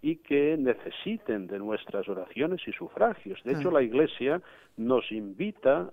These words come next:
Speaker 1: a rezar por los fieles difuntos. Y cuando nos invita,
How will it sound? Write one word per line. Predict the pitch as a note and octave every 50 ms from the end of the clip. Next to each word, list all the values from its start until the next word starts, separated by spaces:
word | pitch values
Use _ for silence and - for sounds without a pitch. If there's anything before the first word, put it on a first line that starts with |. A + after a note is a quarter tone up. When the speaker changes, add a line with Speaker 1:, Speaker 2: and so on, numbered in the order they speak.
| - -
Speaker 1:
a | - A2 A2+
rezar | - F2+ F2 - - - - F#3 G3 F#3+
por | - - A2+ G#2
los | F2+ F2+ F2+ -
fieles | - - A#2+ A2+ G#2 G2+ -
difuntos. | - G2+ - - A#3+ C#4 B3+ A3+ - - D#3+ D#3 - - - _ _ - - _ _ _ -
Y | - A#2
cuando | A2+ - B2 A#2+ A#2 A2+ G#2 A2 A2+ A2 G#2+ G2+ G2
nos | G#2 A2 G#2+ - -
invita, | G2 G2+ G2 F#2+ A2 F3 G3+ - - C#3 F3+ G#3+ A3 -